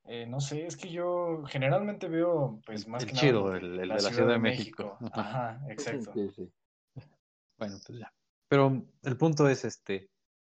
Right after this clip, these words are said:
Speaker 2: yo estaba pensando, ya saben que cuando uno se baña, uno medita muy profundo.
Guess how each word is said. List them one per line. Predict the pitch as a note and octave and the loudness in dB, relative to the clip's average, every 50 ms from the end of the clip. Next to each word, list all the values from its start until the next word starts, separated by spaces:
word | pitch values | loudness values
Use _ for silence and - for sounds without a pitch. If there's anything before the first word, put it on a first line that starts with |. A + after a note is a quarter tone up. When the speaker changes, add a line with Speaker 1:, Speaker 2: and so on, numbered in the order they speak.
| _ _ _ _ _ _ - | _ _ _ _ _ _ -2
Speaker 2:
yo | B2 D3+ | 0 2
estaba | D3 F3+ F3+ F3 - | 6 6 6 6 4
pensando, | - C#3 B2 B2 C3 C3 C3+ C3+ C3 C3+ - _ _ _ _ _ _ _ _ _ | 2 -2 -4 -4 -4 -4 -4 -6 -6 -8 -12 _ _ _ _ _ _ _ _ _
ya | C3+ D3 C#3+ | -6 -6 -6
saben | C3 A2+ G#2 G2 | -6 -6 -10 -10
que | - G2+ F#2 F#2+ - _ _ _ - | -12 -14 -14 -16 -18 _ _ _ -4
cuando | - A#2 A#2+ C3+ | -2 0 2 2
uno | C#3+ C#3+ B2 | 2 2 2
se | A#2+ | 2
baña, | A2+ A2 A2+ A#2 A#2 A#2 | 2 2 2 2 2 0
uno | A#2 A2+ A2 G#2+ | 0 -2 -2 -4
medita | G#2 G2+ G2+ G#2 - - G#2+ | -6 -6 -8 -8 -6 -6 -4
muy | G#2 G#2+ G#2 | -4 -4 -4
profundo. | - - G#2 - A#2 G#2 G2+ G#2+ C3 | -4 -6 -6 -2 -2 -2 -2 -2 -4